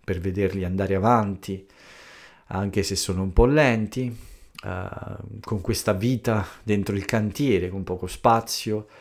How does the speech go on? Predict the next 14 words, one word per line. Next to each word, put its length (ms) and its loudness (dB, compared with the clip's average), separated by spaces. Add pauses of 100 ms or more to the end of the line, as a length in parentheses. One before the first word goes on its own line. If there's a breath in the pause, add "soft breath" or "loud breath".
(300 loud breath)
e 260 -2
un 100 -4
po' 140 2
di 240 -4
stress 760 -4
per, 220 -4
eh, 840 -8
la 120 -2
mancanza, 720 -2
insomma, 380 -8
di 220 -8 (280 soft breath)
un 160 -4
ambiente 800 0 (440 loud breath)
rilassante. 880 -2